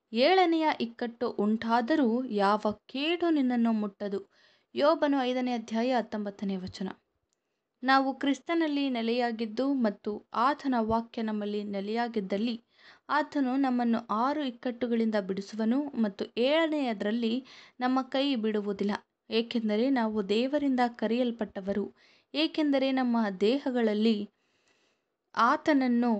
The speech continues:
ಮಹಿಮೆಪಡಿಸಲು ಕಾತುರತೆ ಇರುವ-, ಇರುವವರು ಆಗಿದ್ದೇವೆ. ಆದುದರಿಂದ ನಾವು ಭಯಪಡುವ ಅವಶ್ಯಕತೆ ಇಲ್ಲ. ಮನುಷ್ಯನು ನಮಗೆ ಏನಾದರೂ ಕೇಡು ಮಾಡಬಹುದೆಂದು ನಾವು ಅಂಜುವ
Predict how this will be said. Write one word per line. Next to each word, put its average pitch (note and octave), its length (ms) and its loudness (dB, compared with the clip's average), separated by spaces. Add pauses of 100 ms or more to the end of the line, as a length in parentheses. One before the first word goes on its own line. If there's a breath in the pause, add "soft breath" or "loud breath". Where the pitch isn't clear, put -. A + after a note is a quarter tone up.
(180)
ಮಹಿಮೆಪಡಿಸಲು B3 1000 2 (160)
ಕಾತುರತೆ B3+ 840 2
ಇರುವ-, A3 360 -2 (100)
ಇರುವವರು A3 560 -2 (240)
ಆಗಿದ್ದೇವೆ. G3+ 540 -2 (600)
ಆದುದರಿಂದ B3 640 0
ನಾವು A#3+ 380 0
ಭಯಪಡುವ A3 640 0 (100)
ಅವಶ್ಯಕತೆ G#3+ 640 -6
ಇಲ್ಲ. G3+ 160 -6 (400)
ಮನುಷ್ಯನು C#4+ 640 0
ನಮಗೆ A#3 380 -2
ಏನಾದರೂ B3+ 560 -4
ಕೇಡು A3+ 340 -2
ಮಾಡಬಹುದೆಂದು A3 880 -2
ನಾವು G#3 340 -2 (120)
ಅಂಜುವ A#3 380 -4